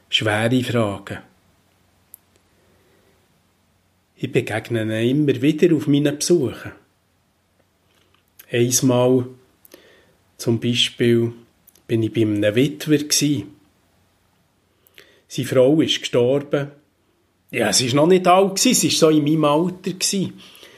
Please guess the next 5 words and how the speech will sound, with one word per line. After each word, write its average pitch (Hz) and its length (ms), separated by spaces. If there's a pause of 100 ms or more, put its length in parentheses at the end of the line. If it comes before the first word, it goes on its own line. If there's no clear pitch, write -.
(800)
Hat - 180
Krebs - 600
gehabt, 135 260
Metastasen, 127 1000
überall 143 920